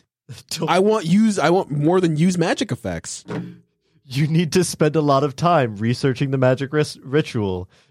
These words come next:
Speaker 1: You need to experiment with the spell. There will be lots of failures before you get it right.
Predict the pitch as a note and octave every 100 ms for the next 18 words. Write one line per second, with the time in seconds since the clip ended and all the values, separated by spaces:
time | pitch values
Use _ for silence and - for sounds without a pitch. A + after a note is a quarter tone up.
0 | _ A#2 B2+ A#2 C#3+ B2+ - D#3 E3+ D3
1 | C3 B2 - A#2 - A2 G2+ F#2+ F2 -
2 | - A#2 A2+ A2 A#2+ C3 C#3+ A#2 - D3
3 | D3 C3+ A#2+ G2+ - G#2 A2+ G#2+ A2 A#2
4 | A#2 A#2+ B2+ A#2+ G2+ F2+